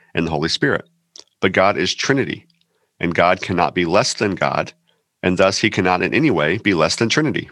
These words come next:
three persons, eternally and fully God without change. And these persons cannot not exercise divine, uh, powers because they are divine. This would be akin to saying that you or I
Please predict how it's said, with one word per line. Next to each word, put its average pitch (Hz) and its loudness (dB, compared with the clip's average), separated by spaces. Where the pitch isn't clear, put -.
three - 0
persons, 82 -2
eternally 85 -2
and 78 -10
fully 85 0
God 76 -2
without 76 -4
change. - -6
And - -2
these - 2
persons 107 -2
cannot 92 0
not 87 0
exercise 85 0
divine, 80 -2
uh, 78 2
powers 101 2
because 92 -2
they 110 0
are 143 2
divine. 78 -2
This 104 2
would 117 0
be 120 2
akin 98 -2
to 107 -4
saying 87 -2
that 82 -2
you 87 -2
or 92 2
I 95 0